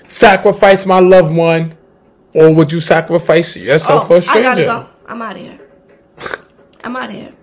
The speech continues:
Speaker 2: Yeah, I would sacrifice myself
Speaker 1: For a stranger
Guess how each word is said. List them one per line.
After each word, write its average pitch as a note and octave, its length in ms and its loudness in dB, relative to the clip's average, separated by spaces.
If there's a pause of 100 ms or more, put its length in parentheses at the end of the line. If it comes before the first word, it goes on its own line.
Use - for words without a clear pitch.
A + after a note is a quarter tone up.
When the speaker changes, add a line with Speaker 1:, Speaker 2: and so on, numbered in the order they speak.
(400)
Speaker 2:
Yeah, G#3 220 -14 (260)
I C4+ 80 -6
would A#3 140 -6
sacrifice - 480 -18
myself - 360 -20 (460)
Speaker 1:
For C#3+ 220 4
a C3 40 0
stranger A2 640 -4